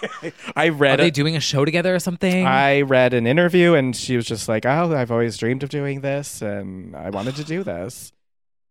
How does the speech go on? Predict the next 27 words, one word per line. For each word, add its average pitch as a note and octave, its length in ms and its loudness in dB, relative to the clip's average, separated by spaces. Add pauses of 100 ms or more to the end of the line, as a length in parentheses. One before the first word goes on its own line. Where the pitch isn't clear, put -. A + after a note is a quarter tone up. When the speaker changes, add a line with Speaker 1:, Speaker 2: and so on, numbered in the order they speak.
(100)
Speaker 1:
Probably, F2 480 -6
though. E2 360 -10
I G#2+ 60 -10
mean, G#2 380 -10 (160)
Speaker 2:
Yeah. G#2 400 -4 (160)
Speaker 1:
they C3+ 140 0
do C#3 120 -4
T A2+ 200 -8
V G2+ 180 -6
so F#2+ 180 -8
much. F2+ 400 -12 (100)
I G2 80 -6
bet G2+ 220 -8
maybe G2+ 220 -6
there's F#2+ 180 -8
some F#2+ 140 -14
sort F2 140 -12
of F2 100 -20
collab F2+ 420 -10
in F2 60 -14
the F2+ 120 -14 (380)
works F2 340 -14
on E2+ 160 -16
the F2 60 -14
Speaker 2:
Maybe. G#2+ 240 -4
Speaker 1:
show. F2 340 -4
But F#2+ 200 -8